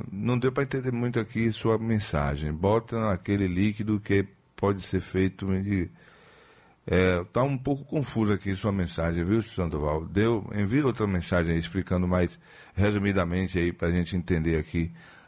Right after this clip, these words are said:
pra repassar aqui, se der tempo, pra doutora Carolina. Agora, Arnóbio, lá de Tiquaruçu,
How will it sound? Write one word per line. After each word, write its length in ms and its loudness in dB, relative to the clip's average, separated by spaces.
pra 220 4
repassar 460 0
aqui, 300 -2
se 140 -10
der 140 0
tempo, 260 -2
pra 120 2
doutora 360 2
Carolina. 560 0
Agora, 400 2
Arnóbio, 640 2
lá 180 2
de 80 -8
Tiquaruçu, 1000 0